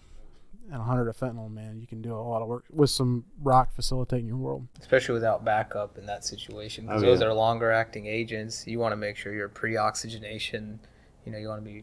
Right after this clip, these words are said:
Speaker 2: prepared, pre-oxygenate the patient, like you said, make sure their sats are a hundred percent and been there for a while,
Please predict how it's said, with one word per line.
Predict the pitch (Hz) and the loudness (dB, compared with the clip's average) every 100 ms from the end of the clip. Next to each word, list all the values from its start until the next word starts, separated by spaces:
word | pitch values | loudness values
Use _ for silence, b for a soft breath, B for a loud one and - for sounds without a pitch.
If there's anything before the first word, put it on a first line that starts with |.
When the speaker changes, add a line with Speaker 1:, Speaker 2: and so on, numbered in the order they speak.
| - | -16
Speaker 2:
prepared, | - - 120 113 113 113 | -14 -4 0 0 0 -4
pre-oxygenate | - 120 110 110 - 113 117 110 110 | -4 2 2 2 -2 -8 -6 -6 -8
the | - | -10
patient, | 117 110 - - | -8 -6 -8 -6
like | 110 110 | -6 -8
you | 107 | -10
said, | - 110 110 113 | -6 -4 -2 -4
make | 113 110 | -4 -6
sure | - | -4
their | 123 117 | -6 -4
sats | - 107 107 - | 0 2 2 0
are | 104 - b b b b b b b - | -6 -8 b b b b b b b -12
a | - | -6
hundred | - 127 127 120 | 2 2 2 -2
percent | 120 110 127 123 | -2 0 2 4
and | 110 110 | 2 0
been | 117 117 | 0 2
there | 107 | 0
for | 110 110 | 0 0
a | 98 | 0
while, | 107 110 110 104 107 | 2 6 6 4 -4